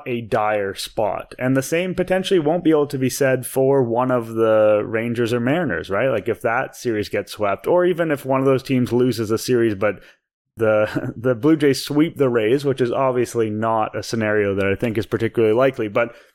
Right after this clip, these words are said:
you can, you can engineer ways in which one of those other teams feels like they're in a truly bad spot after this weekend, and that won't be the case for the Blue Jays. Although you might get those kind of vibes if things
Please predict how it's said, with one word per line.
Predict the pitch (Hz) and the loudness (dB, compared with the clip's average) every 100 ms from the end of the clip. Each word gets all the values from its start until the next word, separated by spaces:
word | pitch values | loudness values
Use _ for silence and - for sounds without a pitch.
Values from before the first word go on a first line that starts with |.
| _ | _
you | - 170 | -4 -4
can, | 185 170 - _ | -2 -4 -6 _
you | 156 | -6
can | 147 156 151 - | 0 2 0 0
engineer | 156 180 151 147 151 147 139 | -2 0 0 2 2 4 2
ways | 127 123 131 127 | 2 2 2 0
in | 120 117 | -2 0
which | 117 113 - - _ _ _ _ - | 0 0 -6 -12 _ _ _ _ -8
one | 123 139 | 0 0
of | 139 | 4
those | 127 110 | 2 2
other | 117 123 | 0 0
teams | 131 147 151 160 156 - - | -2 0 0 0 -4 -8 -10
feels | - 135 123 | 0 2 2
like | 127 - | 0 0
they're | 123 | 0
in | 117 | 0
a | 104 | -4
truly | - - 143 147 135 | -6 -4 0 4 4
bad | 117 107 - | 2 0 -2
spot | - 117 110 117 | -4 -2 0 0
after | 117 131 | -2 -4
this | 127 127 | -4 -4
weekend, | 139 165 156 | -4 -2 -2
and | 143 117 113 | -2 -2 -2
that | 113 113 | -2 -4
won't | 113 104 117 123 120 | -8 -4 0 0 0
be | 113 | -2
the | 110 104 | -2 -2
case | - 107 | 0 0
for | - | 0
the | 104 | -2
Blue | 95 110 | 2 0
Jays. | 104 95 95 - - _ - | 0 -2 -4 -10 -20 _ -4
Although | 143 143 147 | 0 4 4
you | 143 | 4
might | 139 135 120 | 2 0 2
get | 127 113 | 0 2
those | 120 113 | 0 0
kind | - 113 | -2 -2
of | 107 95 | -2 -2
vibes | 110 107 107 104 | -2 0 0 -2
if | 107 | -6
things | - 113 107 95 | -4 -4 -4 -6